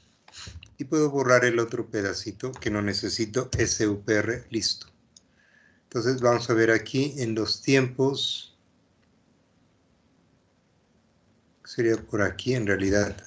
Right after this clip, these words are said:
Y, perdón, I O,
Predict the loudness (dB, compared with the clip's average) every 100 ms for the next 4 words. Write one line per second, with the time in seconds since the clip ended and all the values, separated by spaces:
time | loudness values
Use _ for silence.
0 | -12 2 4 4 -2 _ _ _ _ _
1 | _ -12 -12 -12 -20 _ -20 -20 -20 _
2 | _ _ _ _ _ _ _ _ _ _
3 | _ _ _ _ _ _ _ _ -20 -20
4 | _ -4 2 4 2 2 4 6 6